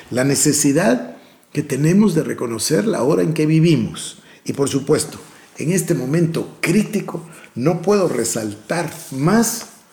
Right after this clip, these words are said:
la urgencia de preparar a la novia. Esa es la respuesta. La respuesta, ¿cómo debo comportarme? ¿Qué debo hacer? Es, debo comprender que la novia necesita prepararse, ataviada para las bodas.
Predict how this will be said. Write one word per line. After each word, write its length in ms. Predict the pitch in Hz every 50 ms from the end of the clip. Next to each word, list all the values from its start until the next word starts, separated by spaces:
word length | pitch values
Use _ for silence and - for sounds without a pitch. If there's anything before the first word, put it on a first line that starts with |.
| - - - - -
la 180 | 120 123 123
urgencia 880 | 127 131 127 - - - - - 196 226 240 226 208 - - 233 226 226
de 160 | 190 - -
preparar 1000 | - - - 185 214 214 - - 151 135 - 156 180 180 175 - - - - - -
a 80 | - 156
la 160 | 151 147 139
novia. 460 | 131 135 131 123 104 104 92 82 - - - _ _ _ _ _ _ _ _ _
Esa 180 | - - 135
es 40 | 117
la 100 | 110 104
respuesta. 640 | 101 101 95 - - 104 95 - - - - - - - - - - - - - - -
La 100 | 123 127
respuesta, 680 | 120 131 127 - - - 190 160 - - - - -
¿cómo 260 | - 180 185 190 196
debo 220 | 190 175 160 156 156
comportarme? 720 | 147 123 113 110 110 104 - - 127 131 123 117 110 104
¿Qué 140 | - 160 185
debo 220 | 185 160 139 120
hacer? 380 | 113 - - 151 185 214 202 - -
Es, 280 | 175 175 160 - - - - - - -
debo 360 | 127 147 147 151 139 - -
comprender 1120 | - 135 127 127 120 107 - 139 127 120 127 131 127 143 170 208 233 220 - - - - - - _ _
que 100 | - 143
la 140 | 120 110 117
novia 440 | 120 127 147 175 180 175 196 - 185
necesita 600 | 156 117 - - 110 107 - 147 151 - 151 143
prepararse, 720 | - 131 107 - - 98 95 107 110 95 - - 101 - - - - - - _ -
ataviada 840 | - 165 - 120 117 113 127 147 151 135 120 92 80 71 - - - - - _ _ -
para 200 | 135 123 117 113
las 220 | 107 104 98 98
bodas. 520 | 113 120 104 82 69 - - - - -